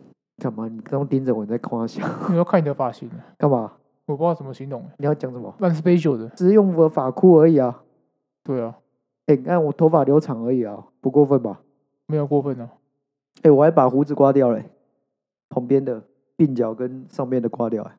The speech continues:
Speaker 2: 啊，你为什么要留胡子啊？
Speaker 1: 我老婆一直叫我刮掉，这是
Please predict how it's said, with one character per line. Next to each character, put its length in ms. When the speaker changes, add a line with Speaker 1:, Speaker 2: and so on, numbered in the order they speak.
Speaker 2:
啊， 80
你 60
为 60
什 60
么 60
要 60
留 120
胡 120
子 120
啊？ 180
Speaker 1:
我 120
老 100
婆 180
一 60
直 240
叫 160
我 300
刮 160
掉， 160
这 140
是 180